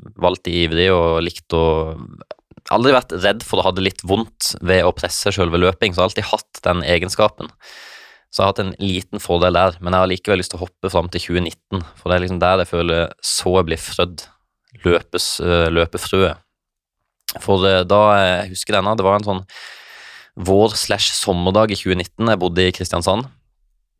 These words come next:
og, eh, hadde jo litt den der, eh, jeg vil ikke si, eh, skal ikke si kjærestekroppen, men, eh, man hadde jo spist, man spiste mye god mat, var nyforelsket,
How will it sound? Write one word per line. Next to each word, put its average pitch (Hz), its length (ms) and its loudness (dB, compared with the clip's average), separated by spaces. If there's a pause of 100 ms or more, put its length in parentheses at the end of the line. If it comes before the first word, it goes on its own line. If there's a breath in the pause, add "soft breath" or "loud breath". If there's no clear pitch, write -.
(440)
og, 95 320 4
eh, 90 400 2
hadde 95 400 -2
jo 107 80 4
litt 95 280 -4
den 95 120 2
der, 90 160 4
eh, 87 240 2 (160)
jeg 82 80 -10
vil 101 80 -4
ikke 117 160 -6
si, 104 140 0 (120)
eh, 87 380 4
skal 92 160 -8
ikke 98 140 -6
si 95 100 -4
kjærestekroppen, - 1120 -4
men, 87 240 0
eh, 90 380 2
man 98 160 0
hadde 92 260 0
jo 104 120 4
spist, - 360 -6
man 90 120 -2
spiste - 360 -6
mye 101 140 2
god 101 140 0
mat, 98 360 0
var 92 160 2
nyforelsket, 95 720 0